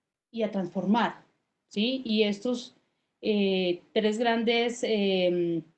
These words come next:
pilares, se podría decir, dependen de la inspiración que tengamos nosotros como maestros y de la inspiración que tengamos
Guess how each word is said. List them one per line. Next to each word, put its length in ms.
pilares, 420
se 100
podría 280
decir, 400
dependen 680
de 200
la 60
inspiración 540
que 100
tengamos 400
nosotros 440
como 180
maestros 720
y 120
de 40
la 80
inspiración 640
que 100
tengamos 580